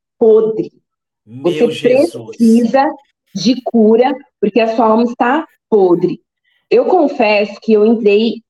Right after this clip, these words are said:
Speaker 1: em choque, tava passando um período espiritual, de confronto pessoal, tantas coisas, muito grande. E foi com muito amor, mas foi claro e objetivo. Mas eu sabia,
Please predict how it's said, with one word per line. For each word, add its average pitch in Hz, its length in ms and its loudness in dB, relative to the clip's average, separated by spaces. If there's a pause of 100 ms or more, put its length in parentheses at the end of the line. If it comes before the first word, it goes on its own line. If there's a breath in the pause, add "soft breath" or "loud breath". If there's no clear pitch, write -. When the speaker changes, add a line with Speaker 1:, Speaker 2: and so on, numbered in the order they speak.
(120)
Speaker 1:
em 226 240 2
choque, 196 720 -4 (640)
tava 202 240 0
passando 240 360 0
um 247 100 2
período 240 540 0
espiritual, 202 1120 0
de 175 140 -12
confronto 208 500 -2
pessoal, 196 600 0
tantas 247 340 -2
coisas, 202 540 -2 (120)
muito 233 400 2
grande. 165 460 0 (1040)
E 196 800 0 (760)
foi 269 160 0
com 311 200 0
muito 349 360 2
amor, 214 560 2 (120)
mas 254 260 0 (100)
foi 240 200 0 (240)
claro 226 300 0
e 233 80 2
objetivo. 214 680 0
Mas 208 200 0
eu 262 120 0
sabia, 220 760 0